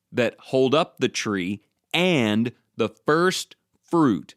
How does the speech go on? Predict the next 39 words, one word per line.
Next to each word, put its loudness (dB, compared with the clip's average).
that -2
tree -4
produces? -8
Do 0
you 2
know 2
what 0
that 0
quality 0
is? -6
The 2
book 2
of 0
Ephesians 0
talks -2
about 2
being -2
rooted 2
and -4
grounded 0
in -2
love. -2
And 0
then 0
in -4
the 0
book -2
of -6
Galatians, -2
when -2
it -6
spoke -4
of -4
the 0
fruit -2
of -4
the 0
Spirit, -2
the -2